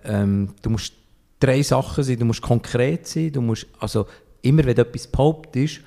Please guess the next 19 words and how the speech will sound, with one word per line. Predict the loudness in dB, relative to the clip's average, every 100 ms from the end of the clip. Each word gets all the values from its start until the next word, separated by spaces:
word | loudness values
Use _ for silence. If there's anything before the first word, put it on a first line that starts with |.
| -20 _ _
musst | -4 -2
du | -2
auch | -2
ein, | -2 -6 -18 _ _ _ -4
wenn | -2 0
du | -2
sagst, | -2 -2 -2 -4
«Ich | -6
habe | -4
ganz | -6 -6
viel | -2 0 0 -4 -20 _ -10
N-, | -8 -6
Neuröseli | -2 2 4 4 2 0 -2 -4 -6
im | -4 -4
Alltag, | -4 -6 -8 -8
ich |
habe | -6
ganz | -6 -6
viele | -4 -6